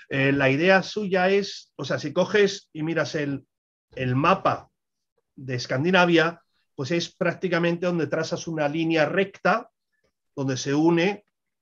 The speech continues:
Noruega, Suecia y Finlandia. Entonces los,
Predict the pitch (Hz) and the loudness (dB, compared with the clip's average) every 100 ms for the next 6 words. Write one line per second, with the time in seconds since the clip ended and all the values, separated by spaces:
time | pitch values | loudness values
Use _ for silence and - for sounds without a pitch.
0 | _ 139 135 147 170 165 - 175 180 - | _ -2 2 4 4 2 -2 -6 -4 0
1 | 190 175 151 135 120 117 - 127 127 113 | 2 2 -2 -4 -8 -12 -6 0 0 0
2 | 101 90 _ _ _ _ - _ - - | -8 -14 _ _ _ _ -20 _ -20 -20
3 | - _ _ _ _ _ _ _ _ - | -20 _ _ _ _ _ _ _ _ -20
4 | - 180 185 214 214 190 160 139 - - | -4 2 4 4 4 6 6 4 -2 -14